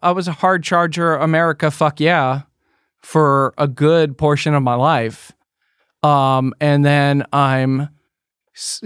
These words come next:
I'm getting exposed to other ways of thinking about things. And, um,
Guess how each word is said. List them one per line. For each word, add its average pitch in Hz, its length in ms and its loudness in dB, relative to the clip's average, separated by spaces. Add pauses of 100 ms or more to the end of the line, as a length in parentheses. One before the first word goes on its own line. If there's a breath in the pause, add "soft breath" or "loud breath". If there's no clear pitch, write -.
I'm 175 140 0
getting 165 280 2
exposed 151 1040 -2
to 143 440 0
other 147 220 2
ways 135 300 0
of 117 100 -10
thinking 143 560 -2 (120)
about 135 280 -2
things. 139 540 -2 (100)
And, 127 500 0 (1120)
um, 127 540 0